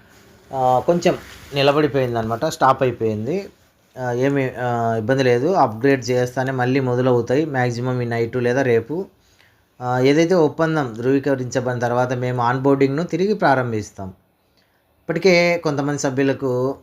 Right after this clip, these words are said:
మరి ఏందంటే తాత్కాలికంగా నియంత్రిత మినహాయింపులో భాగంగా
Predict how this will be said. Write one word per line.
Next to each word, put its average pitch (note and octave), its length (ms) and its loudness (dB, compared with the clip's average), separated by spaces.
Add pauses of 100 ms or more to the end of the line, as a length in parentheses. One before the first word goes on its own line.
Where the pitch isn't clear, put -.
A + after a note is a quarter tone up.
(100)
మరి B2 240 -2
ఏందంటే B2 640 -2
తాత్కాలికంగా C3+ 800 0
నియంత్రిత C3 480 -4
మినహాయింపులో B2+ 640 -2
భాగంగా A2+ 720 -2